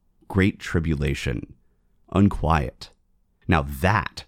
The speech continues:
sounds a bit more true to me. Alfred's situation was bad. He must have felt moments from death at all times, whether by the hands of the Northmen or the betrayal of his own body. As they ran,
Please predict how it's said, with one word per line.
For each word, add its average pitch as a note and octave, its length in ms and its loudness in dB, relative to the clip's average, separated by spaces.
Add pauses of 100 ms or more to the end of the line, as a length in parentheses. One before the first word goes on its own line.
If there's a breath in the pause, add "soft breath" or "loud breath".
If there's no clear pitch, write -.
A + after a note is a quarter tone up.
sounds D2+ 340 -2
a D2 40 -6
bit D2 140 -2
more C#2+ 180 -2
true D#2 260 0
to C#2 80 -2
me. C#2+ 380 -4 (1000)
Alfred's A#2 380 2
situation F#2 520 2
was C2+ 160 -6
bad. C2 500 -4 (640)
He - 140 2
must F3 180 2
have E3 100 0
felt C#3+ 200 0
moments G#2 440 4
from F#2 280 2
death G2+ 400 0
at D#2+ 80 0
all D#2+ 180 0
times, E2 600 -2 (240 loud breath)
whether G2+ 280 4
by F#2 140 2
the F2+ 80 0
hands F#2 380 2
of D2 60 -4
the D#2 100 0
Northmen G#2+ 580 2 (280 loud breath)
or G2+ 300 2
the F#2 120 -4
betrayal F2 480 2
of D#2 40 0
his D2+ 140 -2
own D2+ 200 2
body. D#2+ 520 -2 (560 loud breath)
As A#2+ 160 2
they B2+ 140 4
ran, F2+ 560 2